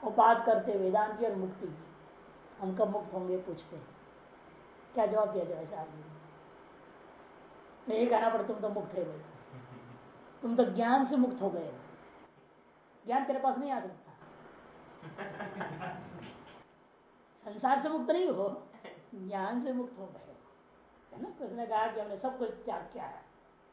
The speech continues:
तो गुरु जी ने उससे पूछा, "तूने सब कुछ त्याग के तुम लिस्ट बताया, तेरे पास था क्या क्या?"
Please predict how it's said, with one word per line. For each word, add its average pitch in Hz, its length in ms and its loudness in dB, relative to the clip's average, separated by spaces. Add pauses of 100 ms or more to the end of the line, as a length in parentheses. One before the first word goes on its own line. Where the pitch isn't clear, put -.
(140)
तो - 60 -10
गुरु 240 220 -4
जी 254 80 -8
ने 254 120 -4
उससे 226 140 -8
पूछा, 185 640 -12 (460)
"तूने 247 180 -4
सब 220 300 -10
कुछ 247 120 -4
त्याग 214 360 -4
के 240 120 -10
तुम 202 320 -8
लिस्ट 233 220 -10
बताया, 180 280 -6
तेरे 247 200 -10
पास 262 100 -6
था - 440 -6
क्या - 200 -8
क्या?" - 280 -18